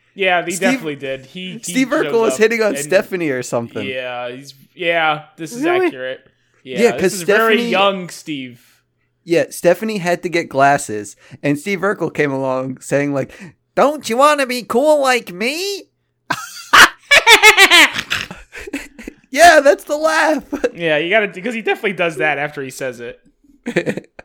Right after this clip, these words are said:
Speaker 2: And she was like, "Oh dear God, I don't want glasses." <laughs>
Speaker 1: But I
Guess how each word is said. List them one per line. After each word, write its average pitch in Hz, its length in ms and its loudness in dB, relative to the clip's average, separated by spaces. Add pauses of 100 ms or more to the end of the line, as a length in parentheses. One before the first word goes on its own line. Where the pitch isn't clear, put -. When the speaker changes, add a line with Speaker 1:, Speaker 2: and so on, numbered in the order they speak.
(840)
Speaker 2:
And 165 180 -2
she 170 140 2
was 156 180 0
like, 117 280 -6
"Oh 170 220 4
dear 113 280 -6
God, 143 500 2
I 127 160 0
don't 185 280 2
want 117 300 -6
glasses." 113 680 -8 (360)
<laughs> - 0 - (1300)
Speaker 1:
But 262 140 -4
I 508 200 4